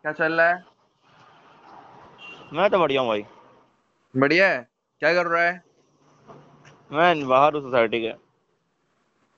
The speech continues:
Speaker 1: अरे भाई, अंदर रहो, सावधान रहो, सतर्क रहो।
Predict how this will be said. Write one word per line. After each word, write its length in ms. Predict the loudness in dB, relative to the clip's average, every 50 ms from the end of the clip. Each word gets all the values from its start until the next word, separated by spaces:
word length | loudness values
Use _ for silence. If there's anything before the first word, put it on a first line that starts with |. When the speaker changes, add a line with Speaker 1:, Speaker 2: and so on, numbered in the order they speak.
| _ _ 0
Speaker 1:
अरे 160 | 0 2 0
भाई, 300 | 2 2 2 2 2 0 -4 -10 -14 _ _ -14
अंदर 340 | -12 -12 -8 -4 -4 -4 -2
रहो, 300 | -2 -4 -2 -2 -2 -2
सावधान 540 | -2 0 -2 -2 -2 -2 -2 -2 -2 0 0
रहो, 100 | -2 -4
सतर्क 300 | -4 _ -8 -8 -8 -6 -6
रहो। 300 | -4 -4 -4 -6 -8